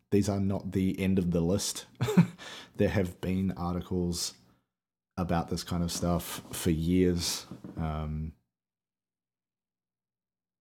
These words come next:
like, Ubisoft was in the press maybe a couple of years ago for, like, some pretty horrendous shit. Granted, it seems like they were a little more aggressive about getting rid of some people. Um, not to say the problems are fixed, but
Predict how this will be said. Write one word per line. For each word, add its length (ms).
like, 140
Ubisoft 600
was 140
in 100
the 60
press 340
maybe 440
a 60
couple 260
of 60
years 180
ago 280
for, 160
like, 220
some 140
pretty 200
horrendous 300
shit. 340
Granted, 400
it 80
seems 240
like 320
they 220
were 80
a 60
little 200
more 200
aggressive 420
about 220
getting 280
rid 180
of 100
some 160
people. 520
Um, 500
not 160
to 60
say 160
the 80
problems 340
are 60
fixed, 500
but 300